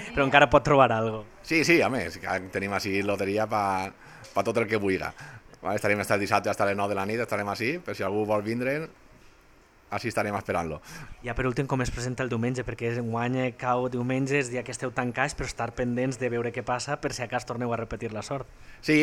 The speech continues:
Speaker 2: home, el diumenge, pues, vol el sorteig, tranquil, ja que no és diumenge i podem disfrutar d'ell, i, bueno, i si tenim la sort de donar un premi, pues, així corrents, altra volta, i en el xampan, que ja el tenim així preparat, pa, per si a cas mos toca gastar-lo.
Speaker 1: La del Niño també està a la venda ja?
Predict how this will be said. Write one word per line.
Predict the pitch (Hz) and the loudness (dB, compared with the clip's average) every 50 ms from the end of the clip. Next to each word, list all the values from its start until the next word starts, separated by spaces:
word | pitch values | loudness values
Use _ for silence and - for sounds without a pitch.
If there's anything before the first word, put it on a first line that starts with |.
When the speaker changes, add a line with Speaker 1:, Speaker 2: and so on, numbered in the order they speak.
| 180 196 | 6 6
Speaker 2:
home, | 139 110 131 120 98 | 6 4 2 0 0
el | 95 95 95 | -2 -2 -4
diumenge, | 98 95 98 98 113 113 113 | -4 -4 0 0 0 0 2
pues, | 98 90 92 | 0 0 2
vol | 98 101 | 2 2
el | 101 | 2
sorteig, | 107 107 98 - 120 123 135 160 - - - - - - - - - - - - - - - - 80 98 123 | 2 0 2 4 6 6 6 6 2 -2 -8 -16 -18 -20 -20 -20 -20 -20 -20 -20 -20 -20 -20 -18 -16 -12 -6
tranquil, | - 123 120 120 - 147 160 175 185 190 175 143 - | -4 -2 -2 0 2 4 4 4 4 2 -2 -4 -4
ja | 117 110 113 | -4 -2 -2
que | 110 107 | -2 -2
no | 107 110 - | -2 -2 -4
és | - - - 76 92 113 | -6 -8 -8 -6 -6 -4
diumenge | 117 117 113 123 127 131 127 131 131 135 | -2 0 0 2 2 2 0 0 0 -2
i | 127 | -2
podem | 127 117 117 117 117 117 113 | -2 -2 -2 -2 -2 -2 -4
disfrutar | 117 - 123 113 107 117 117 117 | -6 -6 -6 -4 -2 -2 0 0
d'ell, | 127 143 156 170 214 - - - - - - - - - | 0 0 -2 -2 -2 -6 -12 -18 -16 -16 -16 -16 -8 -2
i, | 123 113 113 110 98 | 0 2 2 2 2
bueno, | 95 101 - | 2 2 2
i | - 104 | 2 0
si | 117 104 | 0 -2
tenim | 95 92 98 98 | -2 -2 0 0
la | 98 98 | 2 2
sort | 95 95 101 | 2 2 2
de | |
donar | 101 101 101 | 2 0 0
un | 98 101 | 2 4
premi, | 104 107 110 123 131 | 4 4 4 2 0
pues, | 185 139 117 107 104 98 | 0 0 -2 -2 -2 -2
així | 90 90 - 98 104 | -4 -4 -4 -2 0
corrents, | 101 98 92 104 123 139 160 156 | 2 2 4 4 4 4 4 0
altra | 123 113 117 107 104 | -2 0 0 0 2
volta, | 107 110 120 147 156 160 | 2 2 2 2 2 2
i | 151 147 131 | 2 0 -4
en | 113 95 | -4 -4
el | |
xampan, | - 95 90 - 104 104 107 - | -6 -6 -2 0 0 0 2 0
que | 110 101 | 0 0
ja | 101 | 0
el | |
tenim | 104 95 104 104 104 | -2 -2 -2 -2 -2
així | 98 107 98 | -4 -4 -4
preparat, | 98 104 101 101 101 110 131 175 202 - - | -4 -2 0 2 2 2 2 2 -2 -6 -6
pa, | - 117 107 107 104 98 98 104 - - - - - - - - - - - - - - - - | -2 0 2 2 2 0 -2 -4 -8 -12 -16 -20 -20 -20 -20 -20 -20 -20 -20 -20 -20 -20 -12 -8
per | - 107 | -6 -2
si | - 113 101 | 0 0 2
a | |
cas | 98 101 104 | 2 2 0
mos | 104 101 95 - | 0 -2 -2 -2
toca | 98 92 95 95 92 90 87 85 - - - - | -2 0 0 0 0 0 -2 -4 -6 -10 -16 -6
gastar-lo. | - 98 95 - 135 151 143 120 82 - - - - - - - - - | -2 -2 0 2 0 0 0 0 -2 -4 -8 -14 -16 -16 -16 -16 -14 -10
Speaker 1:
La | 139 127 | -10 -8
del | 123 120 127 | -6 -4 -4
Niño | 135 143 151 | -2 -2 -2
també | - 151 151 | -2 -2 -4
està | - - 147 | -2 0 2
a | 139 123 | 2 2
la | |
venda | 117 113 113 110 113 | 2 2 2 0 0
ja? | 107 98 | -2 -4